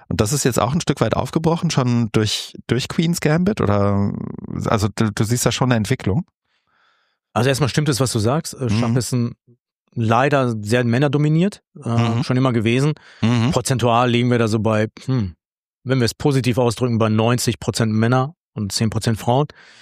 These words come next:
Speaker 2: Ähm, ja, es gibt natürlich viele Diskussionen darüber, warum das so ist. Ähm, müssen wir jetzt vielleicht nicht aufgreifen hier, aber es ist ein bisschen besser geworden, jetzt nicht nur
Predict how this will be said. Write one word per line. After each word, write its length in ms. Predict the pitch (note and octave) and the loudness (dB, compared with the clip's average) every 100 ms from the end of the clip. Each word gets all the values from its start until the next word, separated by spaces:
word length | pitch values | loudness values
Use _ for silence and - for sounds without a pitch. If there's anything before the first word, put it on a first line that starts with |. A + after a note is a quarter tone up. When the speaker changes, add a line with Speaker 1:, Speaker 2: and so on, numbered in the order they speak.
| - - - _ - | -20 -20 -20 _ 0
Speaker 2:
Ähm, 840 | A2 A2 G#2+ G#2 G#2 G#2 - - _ _ _ _ _ _ _ _ _ _ _ _ _ _ _ _ _ | 2 4 2 2 2 0 -4 -12 _ _ _ _ _ _ _ _ _ _ _ _ _ _ _ _ _
ja, 380 | F3+ G3 D#3 C3 | -2 2 4 4
es 120 | A#2+ | 2
gibt 100 | - | 0
natürlich 300 | C#3 A#2 A2 | 0 0 -2
viele 180 | - A#2+ | 0 0
Diskussionen 540 | G#2+ - G#2+ - A2+ A#2 | 0 -2 -2 0 2 2
darüber, 340 | G#2 G#2 G2+ | 0 0 0
warum 240 | G2 F#2+ | 0 0
das 160 | A#2+ G#2+ | 0 -2
so 80 | A2 | -4
ist. 280 | G#2+ A2 - | -6 -6 -6
Ähm, 480 | G#2+ G#2 G#2+ A2 A2+ | -6 -6 -6 -8 -6
müssen 180 | A2+ | -4
wir 80 | A#2 | -2
jetzt 100 | G#2+ | -4
vielleicht 220 | - A2 | -2 -2
nicht 140 | A#2 G2 | -2 -2
aufgreifen 500 | B2 - A#2 A2+ B2+ | -4 -2 -2 0 0
hier, 120 | A#2+ | 0
aber 240 | A2+ A2+ - - | 2 0 -4 -10
es 180 | - A2 | -4 0
ist 160 | D#3 D#3 | 0 0
ein 120 | C3 | 0
bisschen 440 | C3+ D3 C#3+ C3+ - _ _ _ _ _ _ - | 0 0 -2 -4 -10 _ _ _ _ _ _ -4
besser 300 | A#2 C3+ D#3 | -2 0 2
geworden, 380 | C3+ C3 C#3 C3 | 2 2 2 2
jetzt 300 | C3 - D3 | -2 -6 -4
nicht 260 | C3 C3 | -2 0
nur 80 | A#2+ | -2